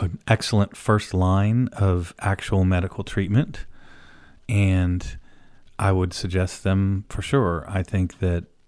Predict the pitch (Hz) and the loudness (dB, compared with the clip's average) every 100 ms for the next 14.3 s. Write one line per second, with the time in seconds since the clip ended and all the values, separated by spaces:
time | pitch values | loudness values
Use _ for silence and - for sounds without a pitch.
0 | _ - - 87 87 90 95 92 92 90 | _ -10 -4 0 0 0 0 2 2 0
1 | - 92 90 95 87 98 - 95 90 85 | 0 0 0 0 0 0 -2 -2 -2 -2
2 | - 98 135 147 - _ _ - _ _ | 0 2 2 0 -4 _ _ -20 _ _
3 | - 101 95 107 110 95 - 101 92 92 | -4 0 2 2 2 2 2 2 4 2
4 | 95 98 95 90 92 92 90 95 92 87 | 2 2 0 0 0 0 0 0 0 0
5 | 90 104 95 92 90 - 87 82 92 95 | -2 -2 0 0 -2 -4 -2 0 -2 -2
6 | 90 85 80 104 95 87 85 - 90 87 | -2 -2 -2 -2 -2 -2 -2 -4 -4 -4
7 | 90 92 85 87 87 - - - - - | -2 -4 -2 -4 -6 -14 -20 -20 -20 -20
8 | - 92 87 85 110 - - - - - | -6 0 0 0 -2 -6 -16 -20 -20 -20
9 | - - - - - 120 107 104 101 98 | -20 -20 -20 -16 0 4 6 6 4 2
10 | 92 _ _ - 151 127 147 147 113 - | -4 _ _ -20 -4 4 6 6 4 2
11 | 107 123 110 101 - 110 117 135 143 135 | 4 4 4 2 0 -2 -2 -2 -2 -2
12 | 87 104 - 95 101 113 143 - 101 104 | -6 -6 -4 -2 -2 -2 -4 -2 0 2
13 | 101 107 - 113 - - 107 101 92 98 | 0 -2 -4 -6 -6 -6 -2 -2 0 0
14 | 101 110 139 | 0 0 -2